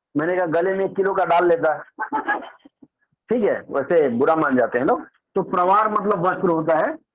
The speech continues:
और प्रवाल मतलब मूंगा है, ये एक तरह का रत्न माना जाएगा।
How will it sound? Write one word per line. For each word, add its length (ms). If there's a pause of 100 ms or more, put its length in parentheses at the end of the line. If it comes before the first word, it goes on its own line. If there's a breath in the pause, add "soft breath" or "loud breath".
और 160
प्रवाल 400
मतलब 340
मूंगा 260
है, 360
ये 140
एक 100
तरह 180
का 380 (260)
रत्न 320
माना 300
जाएगा। 460